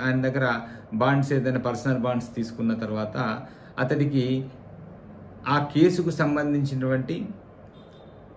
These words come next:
పేపర్స్ అన్నీ ఇవ్వడం జరుగుతుంది. ఆ సాక్ష్యాలు, వన్ సిక్స్టీ వన్ స్టేట్మెంట్స్, ఛార్జ్ షీట్ పేపర్స్, ఎఫ్ఐఆర్ కాపీ, కంప్లైంట్ కాపీ అన్నీ కూడా ఆ కేసు పేపర్లు, ప్రతి పేపరు ఆయనకి కోర్టు ఇవ్వడం జరుగుతుంది.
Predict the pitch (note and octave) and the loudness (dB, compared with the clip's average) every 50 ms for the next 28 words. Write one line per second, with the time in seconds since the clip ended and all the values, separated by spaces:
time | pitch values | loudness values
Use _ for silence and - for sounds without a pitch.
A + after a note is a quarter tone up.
0 | - - - - D#3+ D3+ C3 E3 D3+ - D#3 C#3 C#3+ D#3 D#3+ D3 - - - - | -20 -4 4 6 6 6 6 4 4 4 2 2 2 2 0 -2 -4 -8 -12 -18
1 | - - - - - C#3+ B2+ C3 C3 A#2 A2+ G#2+ G2+ G2 - - - - - - | -20 -20 -12 -2 2 6 8 8 8 8 6 4 2 0 -4 -8 -12 -14 -16 -18
2 | - - - - - - - - - - - - - B2+ C3 B2+ A#2+ - - C3+ | -20 -20 -20 -20 -20 -20 -20 -20 -20 -20 -18 -8 -4 -2 0 0 0 0 0 0
3 | C3 C3+ - - C#3 C3 B2+ B2+ B2+ B2+ B2+ A#2+ B2+ B2 C3 B2+ C3 A#2 - - | 0 0 0 2 2 2 2 2 0 0 0 0 0 0 0 0 -4 -6 -4 -2
4 | B2+ B2 B2 A#2 - - B2 A#2 A2 A#2 B2 A#2+ A2+ A2+ C3 A#2+ A#2+ A#2+ - - | -2 0 0 -2 -2 -2 -4 -4 -2 -2 -2 -2 -2 -2 -2 -4 -4 -4 -6 -12
5 | - - - - - - C3 C3 B2+ - - C3+ B2 A2 - B2 A#2+ A2+ A#2+ A2+ | -18 -18 -18 -10 -2 2 4 4 4 2 0 -2 -2 0 0 0 0 0 0 -2
6 | A2+ - B2+ B2+ B2 - - B2+ B2 B2 A2+ A2 A2+ A#2 A2+ A2 A2+ A#2+ A#2 - | -4 -2 0 0 0 0 2 0 0 0 0 -2 -2 -4 -4 -2 -4 -6 -6 -8
7 | - - - - - - B2 B2+ C3 B2+ B2 B2+ B2 A#2 A2 - A#2 A2+ A2 B2 | -12 -16 -18 -16 -8 -2 0 0 2 2 2 2 2 2 0 0 -2 -2 0 0
8 | A#2+ B2 C#3 D#3 D#3+ D3 C3 C3 C3 D#3+ D#3+ - - - C3+ C3+ C3+ - - B2 | 2 2 4 4 4 4 4 2 2 2 0 0 0 2 2 2 2 0 -2 -2
9 | A#2 A2 A#2+ B2 C#3+ C#3+ - C3+ C3+ - - F3 - D3+ C#3+ C3+ - D#3 F3+ F3 | 0 0 0 -2 -2 0 0 0 0 2 2 2 4 4 2 2 2 2 0 0
10 | D#3 C#3 C#3+ C#3 C#3+ C3 - - - - - - - - - - - C3 C3+ C3+ | 2 2 2 0 0 -4 -6 -8 -12 -16 -18 -18 -20 -20 -12 -2 0 0 0 0
11 | - B2 G#2+ G#2 G#2 - - - - - - - - - - - - - - - | 0 -2 -2 -2 -4 -8 -14 -18 -20 -20 -20 -20 -20 -20 -20 -20 -20 -20 -10 -2
12 | - C3+ C3+ C3 B2 A2+ G#2 F#2+ F#2+ G2 - F#2 | 4 6 8 8 8 6 4 2 0 -6 -10 -12